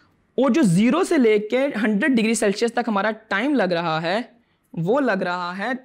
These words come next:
फ़ोर पॉइंट सिक्स मिनट के इक्वल। इसको मैं टी नॉट से डिनोट करता हूँ जो कि टी थ्री माइनस टी टू के इक्वल है और ये मेरे पास फ़ोर पॉइंट सिक्स मिनट के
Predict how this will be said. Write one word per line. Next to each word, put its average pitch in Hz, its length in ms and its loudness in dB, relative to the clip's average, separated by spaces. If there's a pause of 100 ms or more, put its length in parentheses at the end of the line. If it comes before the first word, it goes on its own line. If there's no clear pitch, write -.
(140)
फ़ोर 247 200 0
पॉइंट 302 240 -2
सिक्स 370 300 -4
मिनट 196 200 0
के 170 160 0
इक्वल। 156 300 -2
इसको 269 260 -2
मैं 269 160 0
टी 269 420 0
नॉट 185 300 2
से 233 100 -2
डिनोट 277 300 0
करता 285 240 -2
हूँ 269 80 2
जो 214 140 2
कि 254 120 0
टी 254 360 -2
थ्री 254 360 0 (440)
माइनस 202 540 0
टी 262 160 2
टू 320 240 2
के 277 140 2
इक्वल 240 220 0
है 233 160 -2 (520)
और 202 80 4
ये 254 140 2
मेरे 233 180 4
पास 247 240 -2
फ़ोर 226 240 0
पॉइंट 262 260 -6
सिक्स - 380 -6
मिनट 180 300 -4
के 233 160 -2